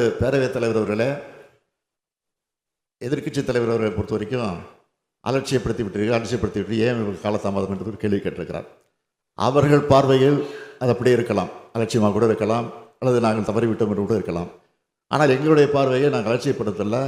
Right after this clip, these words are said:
அவ்வப்போது நாங்கள் இந்த பிரச்சனையை சுட்டி காட்டியிருக்கிறோம், கடிதங்கள் எழுதியிருக்கிறோம். அதனால தான் திரும்ப திரும்ப சொல்லுகிறேன், எந்த காரணத்தை கொண்டும் தமிழ்நாட்டுக்குள்ள அவர்கள் போடக்கூடிய இந்த திட்டம் நிச்சயம் வரக்கூடிய வாய்ப்பே இருக்காது. அதை தடுத்து நிறுத்துவோம்.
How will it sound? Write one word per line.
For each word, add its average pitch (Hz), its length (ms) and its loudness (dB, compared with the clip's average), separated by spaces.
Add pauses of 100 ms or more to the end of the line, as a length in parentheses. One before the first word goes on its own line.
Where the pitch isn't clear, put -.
(160)
அவ்வப்போது 117 480 0
நாங்கள் 110 220 0
இந்த 92 140 0
பிரச்சனையை 104 320 -4
சுட்டி 113 180 -4
காட்டியிருக்கிறோம், 101 640 -4
கடிதங்கள் 110 380 0
எழுதியிருக்கிறோம். 98 520 -4 (1700)
அதனால 120 320 2
தான் 147 260 2
திரும்ப 135 200 4
திரும்ப 139 240 2
சொல்லுகிறேன், 117 460 0 (640)
எந்த 156 380 4
காரணத்தை 139 480 2
கொண்டும் 123 420 0 (200)
தமிழ்நாட்டுக்குள்ள 117 720 0 (1040)
அவர்கள் 117 480 4
போடக்கூடிய 127 360 4
இந்த 110 80 2
திட்டம் 120 300 -2
நிச்சயம் 117 280 0
வரக்கூடிய 110 340 2
வாய்ப்பே 107 280 2
இருக்காது. 104 400 0
அதை 120 140 2
தடுத்து 104 320 0
நிறுத்துவோம். 101 440 2